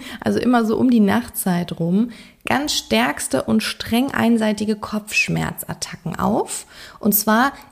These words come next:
im Bereich des Auges auf der jeweiligen Seite. Ne, wir haben gerade gesagt, es können auch autonome Symptome dazu zählen, wie zum Beispiel jetzt der Tränenfluss.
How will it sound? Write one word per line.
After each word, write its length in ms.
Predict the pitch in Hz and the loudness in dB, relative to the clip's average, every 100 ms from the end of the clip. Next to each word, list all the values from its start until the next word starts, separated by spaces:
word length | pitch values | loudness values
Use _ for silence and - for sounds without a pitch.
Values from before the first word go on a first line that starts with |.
| - | 0
im 200 | 269 302 | 2 4
Bereich 480 | 277 208 214 247 - | 4 4 2 2 0
des 300 | 220 - - | -2 -2 0
Auges 440 | 214 269 226 190 | 2 4 4 2
auf 160 | - - | -2 -4
der 140 | 165 | -4
jeweiligen 580 | 160 156 165 - 156 160 | -2 -4 -4 -6 -4 -6
Seite. 600 | 160 - - - 196 185 _ _ _ - _ - | -6 -8 -8 -8 -8 -12 _ _ _ -20 _ -2
Ne, 180 | 196 240 | 0 2
wir 60 | |
haben 100 | 190 | 2
gerade 240 | 185 196 - | 2 0 0
gesagt, 300 | 196 196 196 | 0 -2 -2
es 160 | - | -6
können 220 | - 196 208 | -2 0 2
auch 280 | - 185 | 0 0
autonome 520 | - 190 185 196 269 277 | -2 0 2 2 2 2
Symptome 500 | 247 233 233 233 220 | 0 0 2 4 4
dazu 380 | 220 214 220 | 2 0 -2
zählen, 340 | 208 - 208 202 | -2 2 2 2
wie 100 | 185 | 0
zum 160 | 190 | -2
Beispiel 320 | 180 180 - 175 | 0 0 -2 -4
jetzt 100 | - | -4
der 140 | 180 | -6
Tränenfluss. 800 | - 233 240 240 - 214 214 | -2 4 6 4 2 2 2